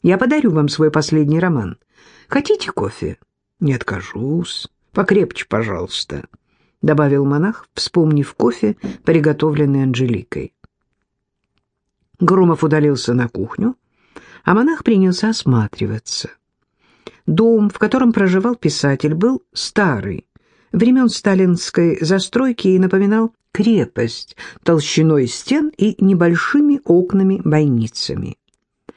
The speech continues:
В комнате преобладали багрово-коричневые тона. Ковер на полу цвета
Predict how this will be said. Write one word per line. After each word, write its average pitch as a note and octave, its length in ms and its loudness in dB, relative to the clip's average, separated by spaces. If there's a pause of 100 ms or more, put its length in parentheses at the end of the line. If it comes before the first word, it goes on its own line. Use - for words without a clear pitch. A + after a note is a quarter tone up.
(160)
В - 120 -14
комнате F#3 640 2 (460)
преобладали F3 920 2 (480)
багрово-коричневые E3 1600 2
тона. A2+ 440 -2 (800)
Ковер F#3 440 2
на D#3 140 0
полу D#3 340 0
цвета D#3+ 760 0